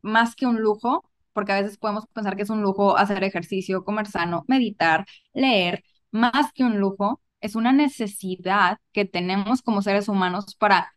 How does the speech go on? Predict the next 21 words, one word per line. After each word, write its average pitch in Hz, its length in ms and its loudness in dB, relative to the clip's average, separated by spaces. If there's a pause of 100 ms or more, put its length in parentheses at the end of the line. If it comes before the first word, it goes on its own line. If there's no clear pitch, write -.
(120)
conectar 226 520 0
con 339 120 2
esa 294 220 0
esencia 226 540 -2
y 254 240 -4
crear 233 420 6
la 359 140 2
realidad 214 480 2
de 214 60 2
nuestra 214 300 -4
vida 190 200 0
que 185 120 -6
queremos. 175 340 -4
Y 185 40 -10
como 185 220 -4
dices 202 260 -4
tú, 226 140 -2
Yus, 175 260 -2 (300)
tener 214 240 2
la 254 180 4
seguridad 185 1000 0